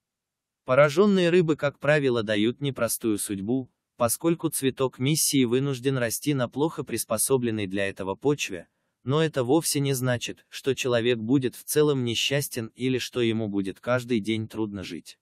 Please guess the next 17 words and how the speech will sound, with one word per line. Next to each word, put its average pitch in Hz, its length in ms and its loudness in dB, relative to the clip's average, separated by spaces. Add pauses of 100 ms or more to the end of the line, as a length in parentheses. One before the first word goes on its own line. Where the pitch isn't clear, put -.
(1900)
Его 131 340 2
проблемы 160 520 4
будут 170 380 2
плохо 175 340 2
понятны 123 480 -2
ему 110 240 -2
самому, 95 560 -6 (320)
и 110 100 -6
его 135 340 2
внутренний 135 580 -2
мир, 151 200 0
скорее 117 460 0
всего, 104 360 -2
окажется 98 500 -4
сложным 131 560 -2
и 120 160 -8
динамичным. 98 720 -6